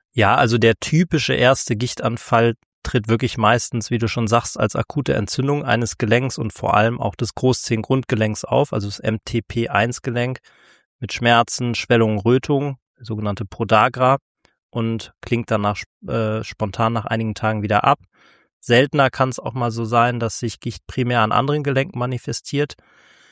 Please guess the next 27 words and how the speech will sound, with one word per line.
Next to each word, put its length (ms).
Ähm, 360
vor 180
allem 200
ist 160
das 140
aber 200
eher 160
der 100
Fall 360
im 180
Verlauf, 680
wenn 160
eine 140
Gicht 260
nicht 200
gut 220
behandelt 480
wird, 200
dass 140
es 120
dann 200
eben 260
sich 160
sozusagen 460
auch 140
ausbreiten 600
kann. 260